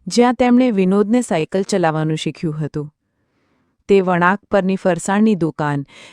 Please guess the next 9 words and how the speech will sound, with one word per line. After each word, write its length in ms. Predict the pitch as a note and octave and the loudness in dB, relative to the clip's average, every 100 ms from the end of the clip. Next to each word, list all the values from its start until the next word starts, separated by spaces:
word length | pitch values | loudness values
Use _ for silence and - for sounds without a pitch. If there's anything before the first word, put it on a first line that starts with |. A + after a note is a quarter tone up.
| - | -4
જ્યાંથી 380 | F#3+ B3 A#3+ C#4+ | 0 0 0 0
વિનોદ 400 | B3 A#3+ B3+ B3 | 2 4 4 2
જલેબીઓ 600 | G3+ F#3 F#3+ G3+ B3 C4+ | 2 2 2 2 0 0
ખાવાની 460 | - G3 G#3 A3 | -2 -2 2 2
જીદ 280 | F#3 F#3 F3 | 2 -2 -4
કરતો 400 | - F3+ D#3 D#3+ | -4 -4 -4 -4
હતો. 440 | D#3+ D3 D3 C#3 - _ _ _ - _ | -4 -6 -6 -8 -14 _ _ _ -20 _
દરેક 500 | G3+ B3 C#4 C4+ A#3+ | 0 2 4 2 0
વળાંક, 500 | F#3+ F#3+ F#3+ G3 F3+ | 0 2 2 0 -2